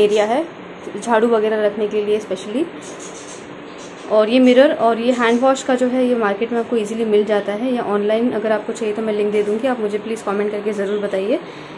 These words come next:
ये online भी मिल जाता है, मतलब refiller pack लाके आप यहाँ पे इसमें fill कर सकते हैं, Permanent आपका एक हो जाता है। और बाकी आपकी bottle यहाँ वहाँ भी नहीं जाती है, एकदम, अ, एक position में आपका रहेगा। ये mirror है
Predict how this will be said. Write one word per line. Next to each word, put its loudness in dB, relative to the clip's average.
ये 0
online 4
भी 4
मिल 0
जाता 2
है, 2
मतलब 4
refiller 4
pack 2
लाके 2
आप 0
यहाँ 0
पे 0
इसमें 0
fill 0
कर 2
सकते -4
हैं, -2
Permanent 6
आपका 2
एक 2
हो 0
जाता 2
है। 0
और 0
बाकी 4
आपकी 2
bottle 6
यहाँ 4
वहाँ 2
भी 4
नहीं 4
जाती 0
है, 4
एकदम, 0
अ, 0
एक 0
position 0
में 2
आपका -2
रहेगा। 2
ये 4
mirror 6
है 0